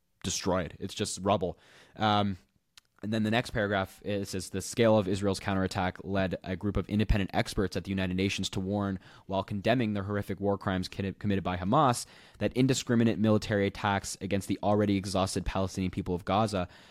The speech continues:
amounted to collective punishment." They, they went on to say that this is absolutely prohibited under international law and amounts to a war crime,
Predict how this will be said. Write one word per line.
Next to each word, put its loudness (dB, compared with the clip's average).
amounted 0
to -12
collective -2
punishment." -4
They, -2
they 0
went -2
on 2
to -2
say -2
that -6
this -4
is -10
absolutely -2
prohibited 0
under -4
international -2
law 2
and -2
amounts -2
to -4
a 0
war 2
crime, -8